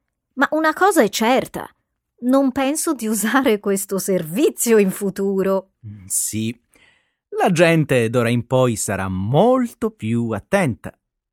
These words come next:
Speaker 2: Questi servizi dovranno davvero migliorare i loro sistemi di sicurezza se vogliono che le persone continuino ad archiviare online le proprie immagini.
Speaker 1: Io pensavo che queste imprese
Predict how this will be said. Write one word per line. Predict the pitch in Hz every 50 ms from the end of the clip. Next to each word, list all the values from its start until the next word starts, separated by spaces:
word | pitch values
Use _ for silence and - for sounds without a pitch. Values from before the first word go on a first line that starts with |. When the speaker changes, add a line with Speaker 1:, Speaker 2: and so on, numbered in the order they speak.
| _ _
Speaker 2:
Questi | _ - - - - - - 208
servizi | 175 - 190 165 151 147 185 208 190 - - 160 135 123 113
dovranno | 104 135 120 117 - 139 143 139 127 117
davvero | 117 127 120 113 113 120 165 214 220 170 123 110
migliorare | 107 101 101 101 101 101 101 113 117 117 113 110 107 101
i | 98 95 90 85
loro | 85 90 101 107 107 98
sistemi | - - 107 - - - 117 117 135 143 135 113 104 98
di | 90 95 90
sicurezza | - - 104 - - 131 147 180 170 135 - - - - 113 104 - _ _ _ - - _ _ _
se | - - 208 175
vogliono | 147 135 127 147 151 147 147 139 139 131 131 127 120
che | - - 123
le | 107 107 104
persone | - - 143 143 - - 175 175 190 226 233 180 123 104 92 - _
continuino | - 156 160 160 147 - 135 131 139 156 170 175 151 123 110 101 95 92 95 -
ad | _ - - 117
archiviare | 113 127 - - 156 139 117 117 117 147 147 127
online | 113 131 151 139 107 101 107 123 147 147 110 87
le | 87 90
proprie | - 98 92 - - 110
immagini. | 120 147 165 156 123 107 104 110 107 98 98 98 - _ _ _ _ _ _ - - - _
Speaker 1:
Io | - 320 370 466 508 508
pensavo | - 262 247 226 - - 240 226 233 208 220 214
che | 208 - 220 202 -
queste | - 254 269 285 - - - -
imprese | 208 202 196 190 170 - 226 233 269 330 349 294 202 214 196 180 170 -